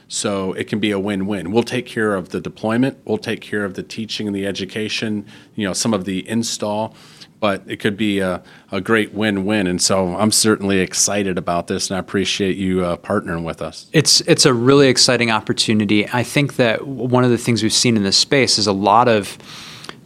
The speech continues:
Speaker 2: private equity companies and big players are like, "Oh, let's," they're kinda going with this carpet bombing, like, "Let's get units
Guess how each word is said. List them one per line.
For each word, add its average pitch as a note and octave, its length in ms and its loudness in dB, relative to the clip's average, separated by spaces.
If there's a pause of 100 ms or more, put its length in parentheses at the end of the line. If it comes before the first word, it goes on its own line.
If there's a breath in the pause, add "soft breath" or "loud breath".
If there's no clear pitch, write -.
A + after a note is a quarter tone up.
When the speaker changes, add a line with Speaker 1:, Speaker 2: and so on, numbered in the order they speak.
(120)
Speaker 2:
private A#2 300 2
equity A2 280 -2
companies G#2 540 0
and G#2 200 -2
big B2 260 2
players A2+ 360 0
are G#2+ 60 -4
like, G2 180 -8 (140)
"Oh, B2+ 120 0
let's," B2+ 360 2 (300 loud breath)
they're C3+ 100 2
kinda E3+ 180 4
going C#3+ 220 6
with A#2+ 80 4
this G#2+ 120 2 (440)
carpet D#3 400 2
bombing, A#2 420 4
like, A#2 160 -4
"Let's D#3 220 2
get E3+ 180 6
units C#3+ 460 6